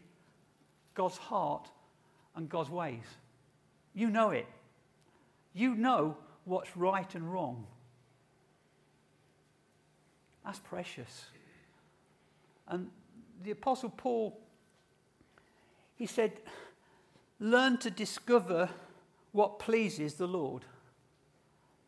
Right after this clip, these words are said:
Wow, what a lovely way. Learn to discover what pleases him. When I first got married, I had to learn to discover, uh, what pleased my wife and, and vice versa.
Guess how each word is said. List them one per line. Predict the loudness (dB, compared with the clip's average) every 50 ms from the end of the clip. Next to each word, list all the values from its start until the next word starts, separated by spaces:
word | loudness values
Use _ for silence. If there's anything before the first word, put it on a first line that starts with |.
| _ _ _ _ _ _ _ _ _
Wow, | -6 -6 -4 -4 -6 -8 -10 -14 -16 -12 -8
what | -8 -6 -6
a | -4
lovely | -4 -4 -4 -4 -4 -6
way. | -4 -2 -2 -2 -2 -4 -8 -16 -8 -2
Learn | 2 4 4 4 4 2
to | 2 0 -2 -2 -4 -10 -12 -8
discover | -6 -6 -6 -6 -4 2 2 2 4 4
what | 2 2 2 0 0 -2 -8
pleases | -8 -6 -6 -6 -6 -6 -8 -8 -8
him. | -8 -8 -4 -4
When | -2 -2
I | 0 -2 -2
first | 0 0 -2 -2 0 -2
got | -4 -4 -4
married, | -4 -4 -4 -2 -2 -2
I | 0 0
had | -2 -2 -4 -4
to | -4 -2
learn | 2 4 4 6 6 4 2
to | -2 -6
discover, | -6 -6 -6 -6 -6 -2 6 6 6 6 6 2 0 0 -2 -6 -8
uh, | -14 -16 -16 -18 -20 -20 -20 -20 -20 -20 -20 -20 -20 -20 -20 -20 -20 -10 _
what | 2 2 2 2
pleased | 2 2 2 2 4
my | 2 2 2 2
wife | 2 0 0 0 -2 -2
and, | -4 -4 -4 -6 -10 -16 -20 -10 -6
and | -6 -6 -2
vice | 0 0 0 0 -2 -2
versa. | -2 0 0 0 -2 -4 -6 -8